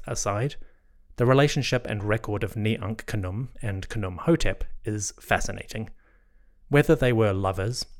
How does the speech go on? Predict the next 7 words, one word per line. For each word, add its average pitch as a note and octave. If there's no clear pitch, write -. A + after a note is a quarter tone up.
identical A2
twins, G2
or G#2+
something F#2+
else, -
their A2+
story G#2+